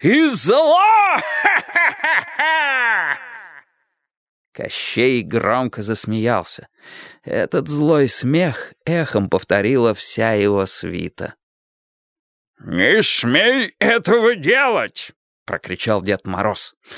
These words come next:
Он не сдержался и стукнул своим посохом о каменный пол. От этого сильного удара в разные стороны разлетелись искры.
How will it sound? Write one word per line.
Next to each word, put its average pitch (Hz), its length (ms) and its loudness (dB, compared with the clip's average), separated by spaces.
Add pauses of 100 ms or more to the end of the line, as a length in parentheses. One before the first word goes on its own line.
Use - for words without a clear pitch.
(440)
Он 147 260 4
не 147 140 4
сдержался 143 1120 -2 (220)
и 190 200 4
стукнул 165 720 2
своим 147 360 2
посохом 147 580 0
о 139 80 -2 (100)
каменный 131 560 2
пол. 117 540 0 (480)
От 110 200 0
этого 131 260 4
сильного 139 420 4
удара 131 500 2 (300)
в 123 120 4
разные 170 460 2
стороны 175 560 2
разлетелись 180 720 2
искры. 135 600 -2